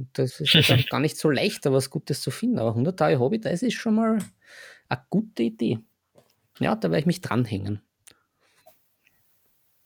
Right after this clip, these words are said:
Speaker 2: Sehr gut.
Speaker 1: Na gut, mein Lieber, dann würde ich sagen, äh, beenden wir unser, unsere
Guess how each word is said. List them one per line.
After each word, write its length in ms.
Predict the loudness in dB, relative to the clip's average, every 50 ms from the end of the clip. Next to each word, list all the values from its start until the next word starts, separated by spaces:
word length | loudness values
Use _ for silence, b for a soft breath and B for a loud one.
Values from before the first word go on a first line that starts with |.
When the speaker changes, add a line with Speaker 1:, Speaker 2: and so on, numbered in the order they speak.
| _ _ _ _ _ _ _ _ 0
Speaker 2:
Sehr 240 | 2 4 6 6 6
gut. 120 | 4 2 0 -8 _ B B B B B B B B B B B B B B B B B B B B B B B B B B B B B B 4
Speaker 1:
Na 160 | 4 4 4
gut, 320 | 4 4 4 6 6 6 6
mein 140 | 6 8 8
Lieber, 260 | 8 8 8 6 6
dann 180 | 6 6 6
würde 120 | 6 6 4
ich 100 | 4 4
sagen, 320 | 4 6 6 6 4 2
äh, 480 | 2 2 4 4 6 6 6 6 4 2 B B B B B _ _ _ _ _ 2
beenden 400 | 2 4 4 2 0 2 2 4
wir 120 | 6 6
unser, 440 | 8 8 10 10 10 10 8 6 2 -2 -2 2
unsere 580 | 4 4 4 4 4 6 6 6 4 2 0